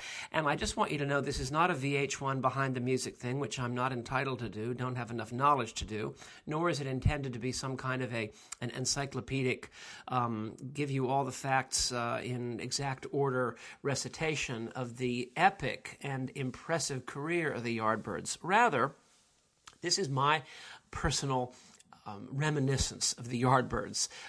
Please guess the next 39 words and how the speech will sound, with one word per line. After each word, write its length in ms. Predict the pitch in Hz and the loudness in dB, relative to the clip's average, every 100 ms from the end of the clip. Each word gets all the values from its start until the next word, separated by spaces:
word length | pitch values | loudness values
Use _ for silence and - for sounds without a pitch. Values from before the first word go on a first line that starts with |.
| - | -6
uh, 160 | 123 110 | -4 -4
for 260 | - 147 | -2 0
whom 340 | 127 160 151 147 | 2 0 0 0
in 440 | 147 139 127 127 | 0 0 0 2
my 180 | 131 147 | 4 4
life 480 | 143 131 143 139 - | 6 4 4 0 -6
and 220 | 139 127 | -4 -4
the 380 | 117 120 117 113 107 | -2 -2 -2 -4 -4
life 440 | 117 127 127 - - | -2 0 -2 -6 -8
of 340 | 123 107 - | -6 -8 -8
other 280 | 120 120 123 | -6 -4 -4
friends 380 | 110 - 135 123 | -4 0 0 0
of 80 | 110 | -4
mine, 360 | 107 107 107 110 - - - | -6 -6 -8 -12 -14 -16 -12
uh, 120 | - - | -10 -8
there 220 | 127 127 | -4 -4
was 260 | 120 120 - | -4 -6 -6
a 80 | 123 | -10
close 420 | - 131 135 - | -8 -6 -2 -2
encounter, 760 | 127 127 - - 139 123 104 - - - - - | -2 -6 -8 -4 -4 -2 -4 -8 -14 -14 -14 -10
probably 600 | - 165 165 143 139 131 | 2 4 4 4 0 0
in 160 | 127 | -2
nineteen 400 | 120 120 117 123 | -4 -4 -4 -6
sixty-six. 1000 | 117 - 117 - 123 113 - 139 - - - | -4 -6 -6 -6 -6 -4 -4 -4 -4 -4 -4
I 120 | 127 | -4
don't 300 | 113 139 139 | 0 0 0
remember 320 | 135 139 127 | -2 -2 -2
the 120 | 117 | -4
date, 400 | 110 120 131 131 | -4 0 -2 -2
but 160 | - - | -6 -6
I 100 | 123 | -6
know 180 | 127 127 | -4 -4
the 160 | 117 | -4
exact 600 | 113 117 131 139 135 - - | -6 -6 -2 -2 -2 -10 -10
and 120 | 127 | -10
can 280 | 113 - 139 | -8 -8 -6
describe 680 | 123 - - 175 165 139 107 | -6 -8 0 4 6 4 0
the 80 | |
precise 600 | - 127 - 156 143 - | -12 -12 0 2 4 0